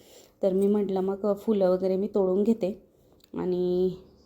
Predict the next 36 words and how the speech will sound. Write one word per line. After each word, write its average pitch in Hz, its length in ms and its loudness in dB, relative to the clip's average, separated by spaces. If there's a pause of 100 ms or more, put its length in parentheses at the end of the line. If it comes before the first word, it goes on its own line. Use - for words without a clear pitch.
(240)
फुलं 202 260 2
तोडून 202 260 2
घेतली 208 400 0
आणि 190 160 -2
मग 190 200 0
बाकी 190 280 -2
सगळं 190 440 -2
स्वामींचं 185 440 -2
साफ 180 340 0
वगैरे 185 240 -2
करून, 185 300 -2 (720)
अ, 175 220 -2 (100)
खूप 269 240 0
सारी 220 300 6
फुलं 220 300 2
आहेत 190 240 0
स्वामींच्या 185 520 -4
इथे. 196 400 -4 (440)
आणि, 180 420 -4
अ, 180 80 -4 (1040)
म्हणजे, 190 520 0
अ, - 20 -12 (200)
म्हणतात 220 340 4
ना 196 140 4
की 190 160 -2
स्वामींना 190 400 2
काळजी 185 340 2
आहे 190 160 2
सर्वांची, 170 580 0
त्याच्यामुळे 185 480 0
मग 190 220 0
स्वामी 190 380 0
स्वतःची 202 640 -2 (540)
बरोबर 196 400 4
जे, 190 400 0
अ, - 80 -2